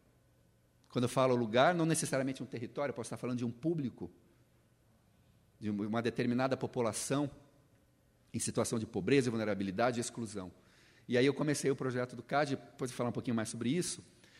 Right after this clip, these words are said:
mas logo no segundo ano já me chamaram pra ir pra África testemunhar e, e,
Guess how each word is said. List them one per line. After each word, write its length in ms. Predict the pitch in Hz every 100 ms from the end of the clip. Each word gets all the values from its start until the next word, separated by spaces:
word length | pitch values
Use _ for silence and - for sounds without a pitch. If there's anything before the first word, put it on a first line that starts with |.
| -
mas 200 | 160 156
logo 280 | 175 240 269
no 120 | 247
segundo 420 | 214 208 175 247 208
ano 100 | 214
já 100 | 220
me 40 |
chamaram 360 | - 196 196 202
pra 100 | 190
ir 60 |
pra 240 | 185 160 156
África 320 | - - 160
testemunhar 800 | 156 - 160 151 139 143 185 180
e, 40 |
e, 520 | 151 131 123 123 101